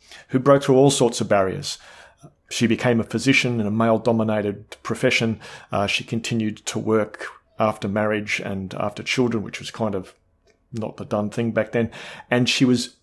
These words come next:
she was a brilliant physician by all accounts, one of the youngest physicians ever admitted to the Royal College of Physicians, and,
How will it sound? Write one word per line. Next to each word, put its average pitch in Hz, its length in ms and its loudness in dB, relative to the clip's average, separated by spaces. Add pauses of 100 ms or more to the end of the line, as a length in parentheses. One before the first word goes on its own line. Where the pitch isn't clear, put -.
she - 160 -2
was 120 160 0
a 113 60 4
brilliant 131 440 4
physician 101 420 -6
by 95 100 -2
all 101 180 2
accounts, 104 380 -6 (200)
one 135 140 4
of 123 80 4
the 120 80 2
youngest 135 380 4
physicians 117 480 -2
ever 123 260 4
admitted 120 320 2
to - 100 -6
the 110 80 0
Royal 117 220 6
College 120 380 -2
of - 360 -2
Physicians, 117 640 -6 (400)
and, 120 460 0